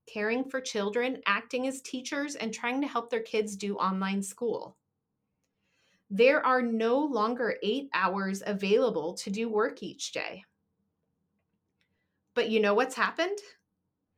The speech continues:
These people are getting more done in less time. They're getting up early to get three hours of uninterrupted work in before the kids wake up.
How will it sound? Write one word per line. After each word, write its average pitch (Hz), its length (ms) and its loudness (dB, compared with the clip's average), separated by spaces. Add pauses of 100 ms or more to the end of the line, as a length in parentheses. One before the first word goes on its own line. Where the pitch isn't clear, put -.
(600)
These 330 280 4
people 302 440 0
are 220 140 6
getting 233 360 4
more 226 500 2 (120)
done 214 460 2 (140)
in 226 260 2
less 190 480 0 (180)
time. 185 560 -2 (680)
They're 208 100 4
getting 220 340 6
up 302 220 0
early 208 340 2
to 220 140 -6
get - 260 -2
three 262 300 -4
hours 214 460 2
of 190 120 -4 (100)
uninterrupted 226 720 0
work 190 240 -4
in 214 200 -2
before 196 340 -4
the 202 80 -6
kids 185 380 -8
wake - 240 -8
up. - 180 -8